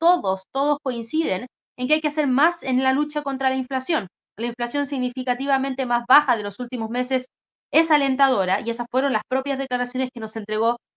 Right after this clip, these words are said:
la fed de Dallas, Lori Logan, pero advirtió que podría no ser lo suficientemente baja. El presidente de la fed de Nueva York, John Williams, se mostró de acuerdo, afirmando que la fed va a vigilar de cerca todos los datos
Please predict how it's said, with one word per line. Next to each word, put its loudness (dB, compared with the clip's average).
la 2
fed -2
de 0
Dallas, 6
Lori 0
Logan, 2
pero 4
advirtió 2
que -2
podría 2
no 2
ser 0
lo -4
suficientemente -6
baja. 4
El -2
presidente -2
de 0
la 2
fed -4
de -4
Nueva -2
York, 0
John -2
Williams, -2
se 0
mostró -2
de 2
acuerdo, 0
afirmando -2
que -4
la 0
fed -4
va 8
a 4
vigilar 0
de -6
cerca -4
todos -2
los 0
datos -2